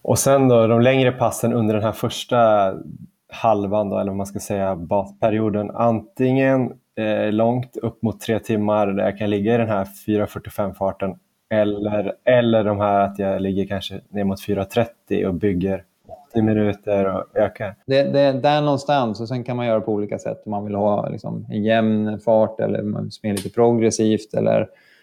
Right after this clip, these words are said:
Speaker 2: på de långa passen kan du springa lite terräng för att bygga lite löpstyrka också. Eh,
Speaker 1: Mm.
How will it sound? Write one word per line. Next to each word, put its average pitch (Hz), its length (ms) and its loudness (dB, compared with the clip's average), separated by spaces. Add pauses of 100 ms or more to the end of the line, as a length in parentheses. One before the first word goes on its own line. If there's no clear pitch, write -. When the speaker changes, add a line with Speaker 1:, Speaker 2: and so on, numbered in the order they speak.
(260)
Speaker 2:
på 120 80 4
de 113 100 6
långa 113 340 4
passen 110 380 0
kan 107 200 -2
du 107 300 -2
springa 107 300 -2
lite 101 200 -2
terräng 113 480 2
för 110 100 -2
att 98 60 0
bygga 104 180 0
lite 101 200 0
löpstyrka 117 720 2
också. 117 520 2 (160)
Eh, 104 800 -4
Speaker 1:
Mm. 95 120 -10